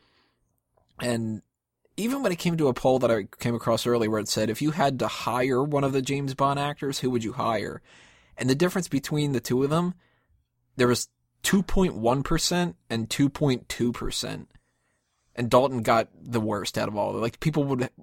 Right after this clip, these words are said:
wouldn't wanna hire Timothy Dalton to do a job, but they would, it was, like, forty-one percent for Connery and twenty for Craig and twenty for Brosnan and whatever like that. But, uh, we're gonna go in order.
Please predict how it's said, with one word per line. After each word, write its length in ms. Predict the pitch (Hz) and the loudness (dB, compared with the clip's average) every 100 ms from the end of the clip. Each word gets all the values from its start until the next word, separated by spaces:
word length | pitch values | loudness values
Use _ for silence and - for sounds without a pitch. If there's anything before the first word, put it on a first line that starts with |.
| _ | _
wouldn't 420 | 101 135 147 147 | -4 2 4 4
wanna 200 | 131 127 | 2 2
hire 480 | 123 131 131 113 110 | 4 4 4 4 0
Timothy 380 | - 120 110 110 | -2 -2 -2 0
Dalton 340 | 113 117 104 | 2 2 0
to 80 | 104 | -6
do 160 | 98 98 | -6 -8
a 40 | |
job, 500 | 104 104 95 92 98 _ _ _ _ _ _ _ _ - | -6 -4 -2 -4 -8 _ _ _ _ _ _ _ _ -2
but 200 | 127 117 | 0 2
they 120 | 113 | 2
would, 260 | 113 110 98 | 2 -2 -2
it 80 | |
was, 120 | 117 113 | -2 -2
like, 100 | 113 | -2
forty-one 420 | 143 139 123 123 | 2 4 4 2
percent 380 | 117 - 113 107 | 0 0 -2 -4
for 80 | 110 | -8
Connery 680 | - 117 113 110 110 110 107 | -2 -2 0 0 0 0 -2
and 380 | 104 104 104 - _ _ _ _ _ _ - | -4 -8 -12 -14 _ _ _ _ _ _ -8
twenty 300 | - 117 113 | -2 2 2
for 140 | 117 | -2
Craig 460 | 107 - 110 110 110 | -4 -2 0 2 0
and 100 | 101 | -4
twenty 220 | - 113 110 | -8 -8 -6
for 100 | 113 | -6
Brosnan 720 | 90 104 107 107 107 107 104 | -4 -2 -2 -6 -8 -8 -8
and 120 | 98 | -8
whatever 240 | 87 110 107 | -6 -6 -6
like 180 | 101 | -6
that. 280 | 113 104 - - - - _ _ _ | -6 -6 -6 -14 -20 -20 _ _ _
But, 320 | 113 110 107 - | 0 0 0 -4
uh, 400 | 113 107 104 98 - _ _ _ _ _ _ _ _ _ _ _ _ _ _ - | -4 -2 -2 -4 -8 _ _ _ _ _ _ _ _ _ _ _ _ _ _ 2
we're 140 | 185 | 4
gonna 140 | 202 185 | 4 6
go 200 | 165 151 | 6 6
in 60 | |
order. 340 | 131 123 123 | 8 8 6